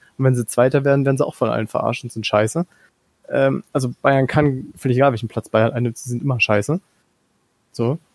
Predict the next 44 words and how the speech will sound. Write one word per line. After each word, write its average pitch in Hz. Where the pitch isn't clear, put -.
Und 123
das -
geht 135
hier 143
in 127
so 117
eine 123
ähnliche 123
Richtung. 113
Deswegen 117
fand 113
ich -
das -
ein 117
bisschen 104
komisch. 117
Ähm, 113
ich 113
denke 131
mal, 131
die 127
Umsatzzahlen 123
werden, 117
wenn 110
sie 110
jetzt 110
das 107
vierte 135
Quartal 113
nehmen 110
und 98
dann 104
besonders 107
das 107
erste 113
Quartal 113
nächstes 110
Jahr, 113
Zahlen 110
werden, 107
werden 113
wesentlich 123
besser 104
sein. 110